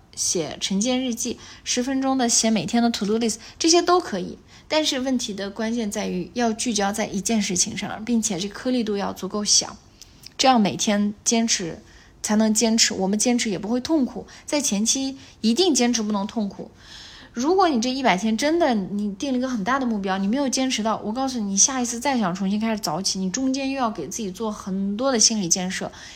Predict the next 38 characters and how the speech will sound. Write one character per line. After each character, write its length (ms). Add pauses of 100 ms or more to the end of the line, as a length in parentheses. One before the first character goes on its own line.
(100)
因 100
为 60
这 120
事 160
情 220
我 100 (280)
自 160
己 160
经 260
历 100
过 160
无 220
数 180
次 140
的 80
巡 240
回， 240 (160)
循 180
环。 280 (1500)
而 80
且 240 (300)
一 100
百 200
天 440 (760)
我 100
们 120
会 200
经 300
历 200
三 280
个 100
阶 180
段， 360
第 100
一 80
个 80
阶 180
段 300